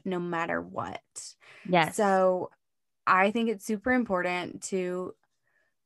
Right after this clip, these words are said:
Speaker 1: put it on your calendars, block off time,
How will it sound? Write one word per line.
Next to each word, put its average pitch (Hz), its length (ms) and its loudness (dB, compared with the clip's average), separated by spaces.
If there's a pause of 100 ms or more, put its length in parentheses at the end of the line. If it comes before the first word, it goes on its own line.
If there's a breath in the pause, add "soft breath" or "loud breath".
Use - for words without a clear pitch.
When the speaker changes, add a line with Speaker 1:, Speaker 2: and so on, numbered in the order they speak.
Speaker 1:
put 320 200 4
it 359 120 6
on 294 180 6
your 294 120 8
calendars, 190 680 0
block 220 380 4
off 285 240 2
time, 208 760 -2